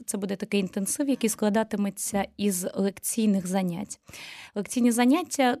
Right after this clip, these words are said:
е, які будуть проходити, якщо говорити точно, де це, то це ще таке історичне місце.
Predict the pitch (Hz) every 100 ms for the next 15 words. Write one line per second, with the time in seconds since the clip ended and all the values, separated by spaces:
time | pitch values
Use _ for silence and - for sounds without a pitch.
0 | 233 220 214 202 202 - - - - 202
1 | 220 - 226 220 220 - 220 - 208 190
2 | - 202 190 185 185 196 202 - 208 196
3 | 202 190 185 - 277 262 202 190 180 180
4 | - 180 - - - 190 190 - 190 180
5 | - 185 - 190 185 180 - -